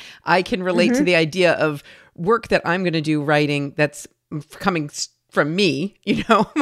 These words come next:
Speaker 2: Yes.
Speaker 1: and that I'm
Speaker 2: Yes.
Speaker 1: in-, inspired to do, uh, or that
Speaker 2: Right.
Speaker 1: work for hire, which maybe I'm gonna be less on fire about and have to really kind of work through and, um, create what
Speaker 2: Mm-hmm.
Speaker 1: somebody else has in mind.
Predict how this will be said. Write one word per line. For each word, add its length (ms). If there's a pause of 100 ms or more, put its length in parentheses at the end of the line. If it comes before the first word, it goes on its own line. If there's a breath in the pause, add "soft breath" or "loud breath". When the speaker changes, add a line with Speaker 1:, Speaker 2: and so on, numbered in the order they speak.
(160)
Speaker 2:
Yes. 260
Speaker 1:
and 320
that 140
I'm 320
Speaker 2:
Yes. 260
Speaker 1:
in-, 80
inspired 500
to 100
do, 500
uh, 200
or 240
that 220
Speaker 2:
Right. 140
Speaker 1:
work 120
for 200
hire, 420
which 260
maybe 280
I'm 100
gonna 140
be 260
less 320
on 140
fire 400
about 220
and 100
have 140
to 100
really 240
kind 180
of 100
work 220
through 560
and, 420 (100)
um, 220
create 460
what 140
Speaker 2:
Mm-hmm. 100
Speaker 1:
somebody 240
else 220
has 220
in 120
mind. 560